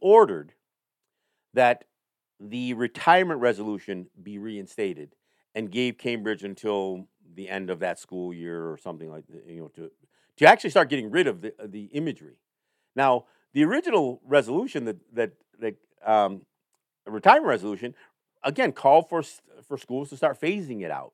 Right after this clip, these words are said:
you know, or, or that Cambridge would phase out the, the, uh, the imagery. Now, Cambridge already wasn't putting it on their sports uniforms because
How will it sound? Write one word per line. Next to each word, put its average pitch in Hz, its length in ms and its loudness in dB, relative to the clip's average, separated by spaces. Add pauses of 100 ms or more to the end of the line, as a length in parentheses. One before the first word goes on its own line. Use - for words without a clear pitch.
you 92 140 -14
know, 95 340 -12
or, 98 340 -2
or 113 140 0
that 110 120 -6
Cambridge 147 320 -6
would 107 140 -10
phase 180 280 -4
out 104 220 -2
the, 90 200 -14 (420)
the, 98 260 -4
uh, 85 120 -2
the 87 120 -10
imagery. 85 340 -12 (180)
Now, 185 80 0
Cambridge 262 420 -4
already 196 420 2
wasn't 143 380 -4
putting 185 280 -4
it 131 140 -6
on 117 180 -2
their 101 220 -4 (160)
sports - 540 -2
uniforms 90 600 -8 (1400)
because 147 520 0